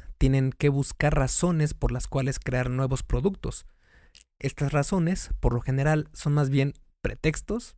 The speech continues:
para sacar más productos. Es decir, se pueden encontrar estudios que muestran que los B C As mejoran la función inmune, reducen la fatiga, reducen los niveles de daño muscular provocado por el ejercicio,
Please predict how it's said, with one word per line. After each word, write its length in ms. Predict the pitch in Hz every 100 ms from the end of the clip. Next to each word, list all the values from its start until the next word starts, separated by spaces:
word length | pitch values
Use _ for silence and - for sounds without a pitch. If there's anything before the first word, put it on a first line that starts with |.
| -
para 200 | 196 175
sacar 280 | 147 135 135
más 160 | 127
productos. 600 | - 120 190 - - - - _ _ -
Es 100 | 135
decir, 300 | - 180 - - - - _
se 140 | - 135
pueden 260 | 160 185
encontrar 420 | 175 151 139 147 147
estudios 560 | - - 214 196 208
que 140 | - 139
muestran 460 | 135 135 - 143
que 100 | 131
los 160 | 120 127
B 100 | 127
C 200 | - 165
As 420 | 180 170 - - -
mejoran 440 | 147 135 131 117
la 100 | 113
función 460 | - 123 123 - 123
inmune, 640 | 131 190 202 190 185 180 170
reducen 480 | - 120 123 123 113
la 80 | 113
fatiga, 640 | - - 185 156 147 151 - - - -
reducen 480 | - 147 156 156 139
los 140 | 131 123
niveles 400 | 120 127 123 123
de 100 | 123
daño 240 | 120 123
muscular 460 | 120 - 123 120 -
provocado 500 | - 117 - 120 120
por 160 | 131
el 80 | 123
ejercicio, 680 | 120 - - 185 - 170